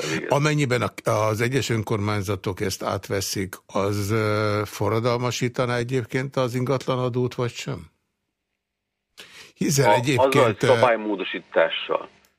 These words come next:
Speaker 1: amit mi javaslunk, megcsinálják, akkor ez egy megvalósítható, és nem az ingatlanadót forradalmasítaná, hanem a társadalmi újraelosztás.
Speaker 2: Én, jó,
Speaker 1: Rész-
Speaker 2: oké, oké, beleme-, igen, igen, lehetővé tettem, hogy kiavítson, oké, igaza van.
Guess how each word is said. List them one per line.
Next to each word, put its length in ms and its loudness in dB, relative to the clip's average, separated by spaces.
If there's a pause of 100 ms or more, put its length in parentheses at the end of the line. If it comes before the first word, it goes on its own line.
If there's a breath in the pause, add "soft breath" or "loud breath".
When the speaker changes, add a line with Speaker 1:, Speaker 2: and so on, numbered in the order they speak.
(120)
Speaker 1:
amit 240 -4
mi 120 -2
javaslunk, 640 2
megcsinálják, 760 0
akkor 200 0
ez 140 0
egy 220 -4 (140)
megvalósítható, 1120 0 (260 loud breath)
és 120 -12
nem 180 2
az 100 0
ingatlanadót 800 0
forradalmasítaná, 1040 0 (300 loud breath)
hanem 160 -2
a 20 -20
társadalmi 440 0
újraelosztás. 680 0
Speaker 2:
Én, 120 4 (160)
jó, 160 0
Speaker 1:
Rész- 200 2
Speaker 2:
oké, 480 2 (220)
oké, 380 2
beleme-, 540 0
igen, 300 -2
igen, 280 -2
lehetővé 480 -2
tettem, 360 -4
hogy 140 -4
kiavítson, 560 -2
oké, 240 -2
igaza 420 0
van. 280 0